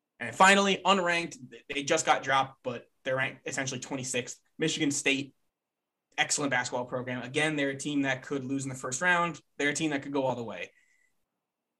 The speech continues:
They, they've had a little too much inconsistency to be considered a deep run team, but maybe that's, that's what they need to be flying under the radar a little bit. You got a potential lottery pick in Max Christie,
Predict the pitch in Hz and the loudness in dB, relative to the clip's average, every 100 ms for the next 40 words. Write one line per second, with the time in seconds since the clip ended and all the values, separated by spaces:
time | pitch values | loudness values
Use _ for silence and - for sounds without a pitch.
0 | _ 139 127 _ _ 160 - _ 123 147 | _ -20 -20 _ _ -20 -20 _ -2 0
1 | 147 143 139 160 160 160 185 175 175 - | 0 0 2 4 4 4 0 -2 -4 -8
2 | _ _ _ _ - 196 196 190 175 170 | _ _ _ _ 0 2 4 2 -2 -4
3 | 160 165 - 165 - 170 160 - 139 135 | -2 -2 -4 -6 -6 -8 -8 -6 -4 -4
4 | 135 127 _ _ _ - 143 156 156 151 | -6 -10 _ _ _ -8 -4 0 0 -2
5 | 147 147 147 143 139 156 147 180 208 175 | -4 -6 -2 -2 0 -2 0 0 0 2
6 | 175 175 - - 156 - 147 139 143 123 | 2 0 -4 -4 -6 -4 -2 0 0 -2
7 | 120 120 139 135 135 127 127 123 120 120 | -6 -4 -2 -2 -2 -6 -6 -4 -6 -6
8 | 117 117 113 - _ - - - 143 139 | -8 -10 -12 -16 _ -20 -20 -6 -2 0
9 | 143 180 160 151 156 156 165 151 165 151 | -2 -2 -2 -2 -2 -2 -4 -4 -6 -2
10 | 143 123 - - 202 - 196 190 | -2 -2 -6 -2 -2 0 -4 -6